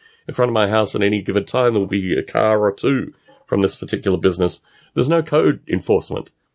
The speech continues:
So part of this defunding the police is actually putting money back into things like code enforcement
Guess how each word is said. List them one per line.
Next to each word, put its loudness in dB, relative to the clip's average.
So 0
part 0
of -2
this 0
defunding 0
the 0
police -2
is -4
actually -2
putting -2
money 2
back -2
into -10
things -4
like -2
code -4
enforcement -8